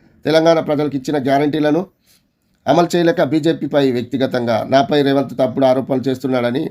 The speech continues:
ఆయన వ్యాఖ్యానించారు. కేసీఆర్ దిగిపోతే తనకెందుకు బాధ ఉంటుందని ప్రశ్నించారు. నిజానికి కాంగ్రెస్కే కేసీఆర్ మిత్రుడని ఆయన అన్నారు. శనివారం బీజేపీ స్టేట్ ఆఫీసులో మీడియాతో కిషన్ రెడ్డి మాట్లాడారు.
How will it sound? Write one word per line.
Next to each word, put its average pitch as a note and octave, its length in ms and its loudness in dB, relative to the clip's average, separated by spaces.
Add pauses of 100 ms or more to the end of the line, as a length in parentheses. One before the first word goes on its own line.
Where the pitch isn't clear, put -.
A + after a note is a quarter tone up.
ఆయన B2+ 160 0
వ్యాఖ్యానించారు. C3 600 0 (460)
కేసీఆర్ F3 300 2
దిగిపోతే D#3 380 -2
తనకెందుకు D3 460 -2
బాధ C#3+ 200 4
ఉంటుందని C#3+ 460 0
ప్రశ్నించారు. D3 540 -4 (380)
నిజానికి E3+ 380 2
కాంగ్రెస్కే E3 800 -2 (320)
కేసీఆర్ D3+ 320 2
మిత్రుడని D3+ 420 -2
ఆయన C#3+ 200 2
అన్నారు. B2+ 380 0
శనివారం D#3 380 2
బీజేపీ D3 340 0
స్టేట్ C#3+ 280 -4
ఆఫీసులో C3+ 540 0 (440)
మీడియాతో D3+ 540 0 (140)
కిషన్ C#3+ 220 -2
రెడ్డి C3+ 180 2
మాట్లాడారు. A#2+ 500 -2